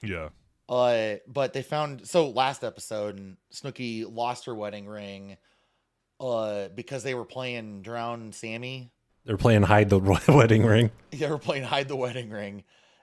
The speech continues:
Speaker 2: And, uh, Snooki lost it, and so she went and called her dad. And, uh, they ended up finding it, but Snooki said that that was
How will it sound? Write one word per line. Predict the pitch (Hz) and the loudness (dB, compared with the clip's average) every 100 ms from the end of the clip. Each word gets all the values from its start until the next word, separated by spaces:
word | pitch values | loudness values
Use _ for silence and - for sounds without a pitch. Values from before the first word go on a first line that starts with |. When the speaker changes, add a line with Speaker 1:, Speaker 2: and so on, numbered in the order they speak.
| _ | _
Speaker 2:
And, | 143 143 127 123 | -2 0 -2 -6
uh, | 123 143 131 120 117 113 110 - | -6 -2 2 2 0 -4 -8 -12
Snooki | - 147 143 127 | -10 -8 -6 -4
lost | 120 127 120 - | 0 2 0 -4
it, | 110 | -6
and | 107 | -6
so | 131 | -10
she | 117 127 | -10 -10
went | 131 | -12
and | 123 | -12
called | - 123 117 | -8 -6 -6
her | 101 | -8
dad. | 104 107 98 95 98 - _ _ _ _ _ _ _ | -8 -6 -4 -6 -12 -20 _ _ _ _ _ _ _
And, | 131 123 123 127 131 | -6 -4 -6 -8 -12
uh, | 131 131 127 123 113 110 110 _ _ | -4 0 2 2 -2 -6 -12 _ _
they | 143 131 | -12 -10
ended | 139 131 | -8 -8
up | 107 | -10
finding | 127 135 143 127 | -10 -10 -10 -12
it, | 113 107 - | -12 -14 -14
but | 113 110 | -18 -18
Snooki | - 143 131 120 | -16 -16 -16 -10
said | 139 123 | -10 -10
that | 120 | -6
that | 120 117 | -8 -6
was | 110 104 101 92 - | -12 -12 -16 -18 -20